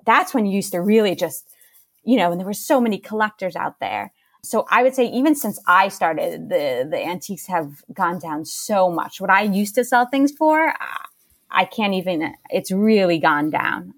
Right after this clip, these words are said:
And it's, it's, it's difficult. It's difficult for those antique sailors there who this has been their whole life.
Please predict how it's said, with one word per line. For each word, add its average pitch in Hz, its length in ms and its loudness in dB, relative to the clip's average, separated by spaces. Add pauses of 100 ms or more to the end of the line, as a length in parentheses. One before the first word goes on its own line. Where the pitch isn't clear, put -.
And 196 160 0
it's, - 260 -6
it's, - 220 -4
it's - 240 -8
difficult. 226 480 0
It's - 180 -4
difficult 202 440 0
for 190 100 -2
those 180 180 4
antique 240 400 0
sailors 190 320 4
there 165 180 0
who 170 140 -2
this 185 220 -4
has 165 120 -8
been 175 140 -4
their 170 140 -4
whole 170 240 -4
life. 202 480 2